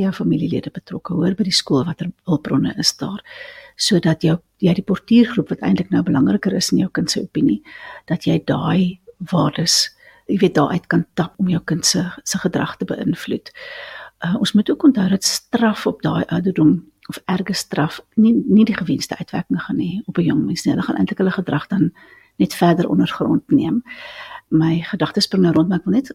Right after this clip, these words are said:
ook, ook graag noem wat vir my baie belangrik is, is dat ouers van kleins af hulle kinders se skermtyd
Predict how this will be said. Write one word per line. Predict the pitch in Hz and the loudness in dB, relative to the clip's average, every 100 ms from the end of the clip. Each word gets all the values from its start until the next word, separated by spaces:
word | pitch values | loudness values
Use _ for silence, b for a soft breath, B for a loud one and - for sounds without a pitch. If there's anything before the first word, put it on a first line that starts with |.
| _ _ - | _ _ -10
ook, | - - | -8 -6
ook | 233 - | -4 -2
graag | 202 185 | -2 0
noem | 180 170 | 2 2
wat | 170 | 0
vir | - 156 | 0 0
my | 151 | 0
baie | - 131 151 | -2 -4 -4
belangrik | 147 - - 156 | -4 -6 -6 -6
is, | 175 - | -8 -8
is | - | -6
dat | 180 - | -8 -4
ouers | 190 208 - | -2 -2 -2
van | 202 196 | -2 -2
kleins | - 165 170 180 | -2 0 0 -2
af | - | -6
hulle | 185 | -6
kinders | - 175 180 | -4 -2 -2
se | - | -2
skermtyd | - - 135 170 - - | -6 -6 -4 -6 -6 -4